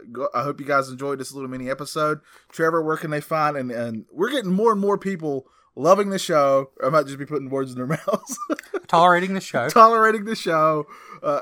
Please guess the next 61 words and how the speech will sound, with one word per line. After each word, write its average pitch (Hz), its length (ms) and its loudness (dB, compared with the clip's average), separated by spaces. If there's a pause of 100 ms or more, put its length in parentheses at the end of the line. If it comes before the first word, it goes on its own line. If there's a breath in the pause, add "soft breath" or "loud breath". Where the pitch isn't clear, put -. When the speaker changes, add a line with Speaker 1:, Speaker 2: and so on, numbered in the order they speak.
Speaker 1:
and 160 360 4
reaching 202 340 -6
out, 180 260 0
or 143 140 -2
retching 170 400 0
out, 135 120 0
as 135 100 -4
we 143 100 -4
like 135 160 -2
to 131 80 -8
say, 127 260 -6
to 127 220 -6
us, 123 340 -2
Speaker 2:
Mm-hmm. - 400 -12
Speaker 1:
and 156 300 -2
starting 190 400 -2
to 196 60 -4
discuss 220 320 -2
things 147 260 -6
with 131 140 -10
us. 170 180 -8
Where 240 160 0
can 220 140 -6
they 202 100 -4
find 190 320 -2
us 175 140 -6
on 175 80 -4
the 170 80 -8
interwebs 151 640 -4 (420 soft breath)
to 156 220 -2
communicate 175 520 -6
with 147 200 -6
us, 180 300 4
to, 139 320 -6
uh, 117 80 -2
go 127 140 -6
back 147 220 -4
and 127 100 -14
forth 180 240 -8
with 160 140 -10
us? 180 300 -2 (180 loud breath)
There's 135 160 -6
a 131 40 -6
word 147 180 -2
I 143 40 -2
can't 135 220 -6
think 165 240 -8
of 135 320 0
Speaker 2:
Right. 117 360 -10 (180)
Speaker 1:
that 123 160 -2
I'm 123 80 -4
trying 139 220 -6
to 127 40 -10
think 131 320 -12
there. 107 280 -10 (200)
Speaker 2:
Well, 160 60 -2
let 175 80 2
me 170 60 -2
just 123 120 -10
help 143 180 -2
you. 110 140 -10